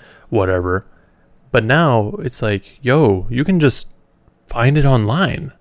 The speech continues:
So having someone burn you a copy wasn't really n-, a necessity. And that was dope.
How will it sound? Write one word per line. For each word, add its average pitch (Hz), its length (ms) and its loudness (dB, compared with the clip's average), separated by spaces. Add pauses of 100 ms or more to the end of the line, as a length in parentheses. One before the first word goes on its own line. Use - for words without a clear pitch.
(800)
So 120 580 2 (1500)
having 147 440 2
someone 131 380 4
burn 127 180 4
you 127 120 4
a - 20 4
copy 160 380 4
wasn't 113 260 4
really 113 160 4
n-, 107 320 -2
a 139 100 -2
necessity. 107 680 -2 (840)
And 107 80 -2
that 104 80 4
was 123 120 4
dope. 170 280 2